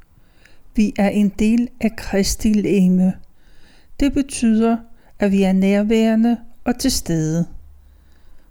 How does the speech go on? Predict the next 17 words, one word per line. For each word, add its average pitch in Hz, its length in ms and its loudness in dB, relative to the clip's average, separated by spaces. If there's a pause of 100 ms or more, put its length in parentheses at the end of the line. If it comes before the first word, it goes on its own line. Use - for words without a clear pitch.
(200)
Og 196 120 0
nummer 180 160 0
to, 254 380 -4 (560)
vi 202 80 4
hjælper 220 540 2
forfulgte 262 840 -2
kristne. 190 560 0 (600)
Det 269 200 0 (260)
er 233 100 -2
vores 202 440 -2 (100)
mandat. 170 640 -2 (1040)
Nummer 156 200 -2
tre, - 380 -2 (840)
vi 190 140 0
er 170 60 2
kristne. 247 800 -2 (680)
Vi 180 180 0